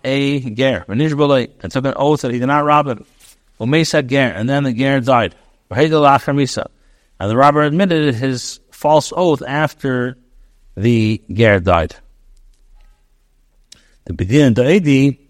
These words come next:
because at the time that he admitted it to him, Kuno Hashem, the son, the son of Lakanim. The time that he admitted it to, to the name, in other words, Hashem, acquired the principal and additional chaimish and gave it to the Kainim.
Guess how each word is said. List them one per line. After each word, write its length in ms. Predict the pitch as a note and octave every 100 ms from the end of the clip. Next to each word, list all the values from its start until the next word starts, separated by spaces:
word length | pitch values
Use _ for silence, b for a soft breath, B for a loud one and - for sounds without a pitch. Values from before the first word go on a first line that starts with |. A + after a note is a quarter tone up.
| _ -
because 240 | F2+ G2
at 80 | F#2
the 80 | F#2+
time 260 | D3+ D#3
that 80 | B2
he 80 | G#2+
admitted 340 | G#2 D#3+ F#3+ C#3
it 100 | B2+
to 80 | B2
him, 240 | A#2 B2+ _ _ _ _
Kuno 340 | - E3+ D#3
Hashem, 380 | B2+ - E3 D3
the 60 |
son, 280 | A2 C3+ C3+ -
the 180 | A#2+ A2+
son 260 | C3+ B2+ A#2
of 80 |
Lakanim. 380 | - G#2 F2 E2+ - _ _ _ -
The 40 |
time 240 | G2+ D#3+ C#3+
that 80 | A#2+
he 80 |
admitted 300 | G#2+ C3+ D3+
it 180 | C#3+ -
to, 340 | D3+ C#3+ C#3+ - _ -
to 280 | - A#2+ A#2
the 140 | A#2+
name, 420 | C#3 F#3 D#3 D#3+ -
in 100 | A#2+
other 140 | B2
words, 220 | A#2+ A2
Hashem, 540 | C3 C3+ G3+ E3+ D#3+ - _ _ _ _ _ _ _ _ _ _ -
acquired 420 | - - E3+ D#3+
the 80 | B2+
principal 480 | - C#3+ D#3 D#3+ F3+
and 100 | C3
additional 560 | A#2 C#3+ D3 B2+ A2
chaimish 600 | - - - A2+ D#3 D#3
and 120 | B2
gave 160 | C#3+ D#3
it 80 | C3
to 100 | B2+
the 80 | A#2
Kainim. 360 | G#2+ F#2+ E2